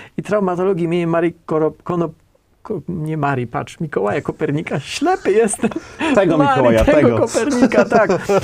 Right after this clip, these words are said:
Speaker 1: W Łodzi, ponieważ, em, pan Piotr, e, doktor Piotr jest,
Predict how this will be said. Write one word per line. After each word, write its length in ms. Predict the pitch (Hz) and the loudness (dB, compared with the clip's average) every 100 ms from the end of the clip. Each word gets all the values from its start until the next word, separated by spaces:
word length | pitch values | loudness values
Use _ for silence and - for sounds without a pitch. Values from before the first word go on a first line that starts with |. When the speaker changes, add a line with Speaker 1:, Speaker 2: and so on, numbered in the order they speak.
| - - | -2 -4
Speaker 1:
W 160 | 147 185 | 0 4
Łodzi, 380 | 240 233 196 | 6 6 2
ponieważ, 580 | 196 196 208 226 202 - | 0 2 4 4 0 0
em, 260 | 208 170 175 180 180 175 170 | 0 2 2 2 2 2 0
pan 160 | 185 180 | -2 0
Piotr, 440 | 190 185 226 - 160 160 160 160 | 2 0 0 -4 -2 0 0 0
e, 40 | 147 | 0
doktor 420 | 175 170 175 170 | -2 -2 -4 -2
Piotr 320 | 165 175 151 | -2 -2 -2
jest, 380 | 156 165 - | -2 -2 -4